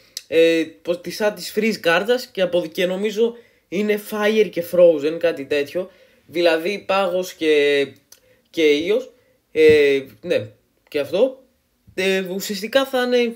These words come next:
σαν κρύο ζέστη, καλοκαίρι χειμώνας, κάτι τέτοιο. Θα είναι, θα είναι σαν καλοκαίρι χειμώνας, ας πούμε.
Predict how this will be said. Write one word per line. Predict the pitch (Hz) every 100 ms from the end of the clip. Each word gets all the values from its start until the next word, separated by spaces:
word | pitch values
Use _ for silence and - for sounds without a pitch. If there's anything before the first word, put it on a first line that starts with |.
| -
σαν | - 226 202
κρύο | 208 214 185
ζέστη, | 135 180 220 - 220 202 - _ _
καλοκαίρι | 156 156 160 196 185
χειμώνας, | 139 165 196 202 180
κάτι | 202 180 151
τέτοιο. | 175 202 214 233 - - _ _
Θα | 240
είναι, | 247 240 226 214 -
θα | - 220
είναι | 220 214 208 196 190
σαν | - 220
καλοκαίρι | 214 185 190 202
χειμώνας, | - 165 160 117 110
ας | 110
πούμε. | 120 113